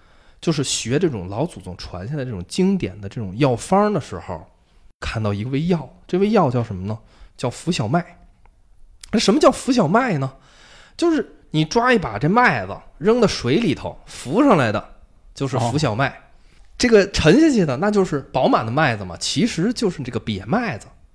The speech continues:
Speaker 1: 那张灿甲大师呢，一看这浮小麦啊，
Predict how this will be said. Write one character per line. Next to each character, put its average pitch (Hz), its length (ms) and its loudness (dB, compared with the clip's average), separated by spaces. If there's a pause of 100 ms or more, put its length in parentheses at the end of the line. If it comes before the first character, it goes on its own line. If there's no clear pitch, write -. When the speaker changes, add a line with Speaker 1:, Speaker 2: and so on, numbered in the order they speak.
(460)
Speaker 1:
那 233 120 6
张 240 200 6
灿 214 140 2
甲 135 180 2
大 135 160 0
师 139 200 -6
呢， 123 120 -2
一 131 120 -6
看 151 280 -6
这 120 120 -10
浮 147 220 -10
小 90 180 -8
麦 117 320 -4
啊， 85 160 -16